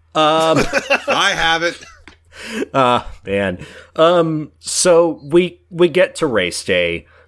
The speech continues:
Speaker 1: Um, Oshima in the number six car gets a kind of a dreadful launch and slips all the way back to fifth as Cassidy is carving his way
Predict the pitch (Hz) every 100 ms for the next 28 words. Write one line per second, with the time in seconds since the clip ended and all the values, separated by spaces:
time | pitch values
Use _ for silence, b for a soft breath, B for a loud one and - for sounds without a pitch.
0 | b - 110 110 101 95 - _ - 127
1 | 135 - 143 139 135 123 123 135 - 95
2 | - - 87 82 82 78 76 73 73 _
3 | _ - 190 107 82 - 92 110 117 98
4 | 87 95 95 - 85 - 101 - 90 95
5 | 90 87 90 82 - - 95 92 - -
6 | 101 101 - 92 87 - - 104 101 92
7 | 87 95 98 98 92